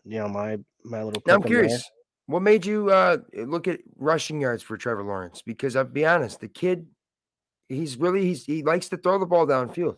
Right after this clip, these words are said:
Speaker 2: I'm just curious.
Speaker 1: He does, yeah. I think the, the rush that, um, Tennessee might be able to get will, um, you know, force him to either run or take hits, and I think he'll learn pretty quickly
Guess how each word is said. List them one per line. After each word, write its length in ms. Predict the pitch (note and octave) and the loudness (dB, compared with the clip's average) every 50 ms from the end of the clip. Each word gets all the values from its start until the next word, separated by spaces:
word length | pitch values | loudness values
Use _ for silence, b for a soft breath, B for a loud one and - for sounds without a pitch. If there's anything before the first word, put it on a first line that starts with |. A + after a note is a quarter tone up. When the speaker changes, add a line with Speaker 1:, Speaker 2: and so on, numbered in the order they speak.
| _ - | _ -12
Speaker 2:
I'm 100 | G#2 A2+ | -10 -8
just 160 | C3 C3+ - | -8 -8 -4
curious. 400 | - B2+ A2+ F#2+ E2 - - - _ _ _ _ _ _ _ _ _ _ _ _ _ _ _ _ _ _ | -4 -4 -4 -4 -6 -12 -20 -20 _ _ _ _ _ _ _ _ _ _ _ _ _ _ _ _ _ _
Speaker 1:
He 80 | E3+ G3 | 4 6
does, 160 | F3+ C3+ B2 | 6 8 10
yeah. 160 | D#3 D#3 C3+ | 10 10 10
I 40 | A#2+ | 8
think 260 | - - E3+ E3 - - | 6 2 0 0 0 -2
the, 640 | B2+ B2 A#2 A2+ A2 G#2+ G#2 G2+ G2+ G2+ G#2 - - - - | -2 0 0 0 0 -2 -2 -4 -4 -6 -8 -10 -14 -14 -12
the 140 | B2 A2 G#2+ | -10 -8 -6
rush 560 | G2+ G2+ G#2+ A2+ B2 C3 B2 - - - - - | -4 0 2 2 2 2 0 -4 -8 -10 -8 -6
that, 280 | A2+ G#2 G#2 G#2+ - - G#2+ | -4 -4 -4 -4 -6 -10 -10
um, 400 | G#2 G2+ G2 F#2+ F#2+ F#2+ G2+ G2 | -8 -8 -8 -8 -8 -10 -12 -10
Tennessee 400 | - - A#2+ A2 - - - A#2+ | -6 -4 -4 -4 -4 -4 -6 -4
might 200 | A2+ A2 G#2 G#2 | -4 -2 -4 -4
be 100 | - G#2+ | -6 -6
able 140 | G#2 G2+ G2+ | -6 -6 -6
to 80 | G2 F#2+ | -8 -10
get 380 | G2+ - - G#2 G#2 A2 G#2 b b b b b b b b _ - | -10 -10 -6 -6 -6 -6 -6 b b b b b b b b _ -10
will, 400 | G#2+ G#2 G2 G2 G2 G2+ G2+ G2 | -6 -6 -6 -4 -6 -6 -6 -6
um, 440 | F#2+ F#2 F#2+ F#2+ F#2+ F#2 F#2 - - _ _ _ _ _ _ _ _ _ _ _ _ _ _ _ _ _ _ _ _ _ _ _ _ _ _ _ _ _ _ _ _ | -6 -6 -8 -8 -10 -12 -14 -18 -20 _ _ _ _ _ _ _ _ _ _ _ _ _ _ _ _ _ _ _ _ _ _ _ _ _ _ _ _ _ _ _ _
you 100 | - A#2 | -4 -4
know, 260 | A2 G#2 G2 F#2+ F#2+ - _ _ _ _ _ | -2 -4 -4 -6 -10 -14 _ _ _ _ _
force 420 | - - - B2+ C3 B2 - - | -18 -6 0 2 2 2 2 -2
him 300 | - G#2+ G2 G2 G2 F#2 - _ _ _ _ _ _ _ - | -6 -6 -6 -8 -10 -12 -16 _ _ _ _ _ _ _ -10
to 100 | - A#2+ | -6 -2
either 340 | A#2 A#2 A2 G#2+ G#2 G2+ G2 | -2 0 0 0 0 0 -2
run 460 | G2+ G#2 G#2+ A2+ A#2 A#2 A2+ A#2 A#2+ - | 0 0 2 2 2 2 0 -2 -6 -8
or 240 | G#2+ G2+ G2 G2 | -10 -12 -10 -12
take 280 | - - - G#2+ F#2+ - | -12 -10 -10 -10 -10 -10
hits, 360 | - - A2 C3+ - - - | -8 -6 -6 -6 -4 -6 -8
and 80 | A2 G2 | -8 -8
I 80 | F#2+ | -8
think 260 | F#2+ - A2+ G#2+ - - | -6 -6 -6 -6 -4 -4
he'll 240 | A2 G2+ G2 F#2+ | -6 -4 -4 -4
learn 360 | G2+ G#2 G#2+ A2 A2 G#2+ G2 F#2+ | -2 -2 -2 0 -2 -2 -4 -6
pretty 220 | - G#2+ G2+ G2 | -8 -8 -8 -8
quickly 560 | - - A2+ G#2+ - - G#2+ G2 G2 F#2+ b | -8 -8 -8 -8 -8 -8 -10 -10 -10 -12 b